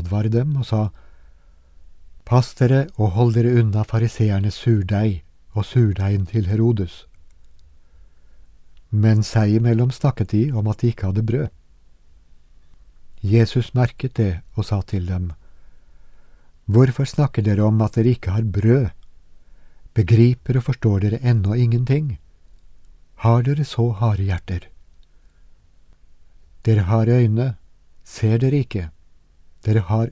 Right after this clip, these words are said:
ører, hører dere ikke? Husker dere ikke hvor mange kurver fulle med brødstykker dere samlet opp da jeg brøt de fem brødene for de fem tusen?» «Tolv»,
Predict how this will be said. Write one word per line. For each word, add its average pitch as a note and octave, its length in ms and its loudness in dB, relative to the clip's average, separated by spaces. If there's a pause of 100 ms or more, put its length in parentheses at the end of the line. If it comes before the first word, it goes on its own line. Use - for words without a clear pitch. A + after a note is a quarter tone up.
ører, B2 480 0 (800)
hører A2 340 2
dere C#3+ 220 -2
ikke? - 300 -12 (1900)
Husker C#3+ 360 -2
dere B2+ 280 4
ikke C#3 380 -2 (580)
hvor A2+ 280 2
mange A#2+ 300 0
kurver A2 540 0
fulle A#2 320 0
med G#2 160 0
brødstykker A2 560 -2
dere G#2+ 180 0
samlet G#2 420 -2
opp - 280 -4 (560)
da A2 160 2
jeg G#2 120 2
brøt A2 320 2
de A#2+ 60 0
fem G#2+ 320 0
brødene G2+ 460 0 (160)
for G2+ 160 -4
de G2+ 80 -2
fem A2 200 0
tusen?» B2 400 -6 (2000)
«Tolv», D3 300 0